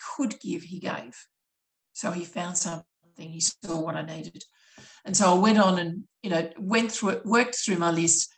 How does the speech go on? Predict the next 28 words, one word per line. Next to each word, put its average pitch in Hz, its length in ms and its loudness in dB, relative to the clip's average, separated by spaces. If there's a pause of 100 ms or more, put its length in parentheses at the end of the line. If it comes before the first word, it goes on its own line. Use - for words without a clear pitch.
and 185 120 -2
he 190 160 4
happened 180 240 0
to 160 60 -4
be 160 300 -2 (200)
one 180 180 0
of 160 100 -4
the 165 80 2
last 156 460 4
ones 175 280 -4
on 180 200 -4
my 160 100 6
list. - 440 4 (280)
And 165 280 0
so - 320 2
I - 40 4
found 165 300 -4
out 147 180 -2 (240)
more 165 300 -2
about, 156 420 0 (100)
uh, 180 240 -4
Azatala. 165 680 2 (800)
I 214 200 8
was, 214 440 6
a 170 40 0
few 240 240 0
months 208 300 2
later, 208 380 2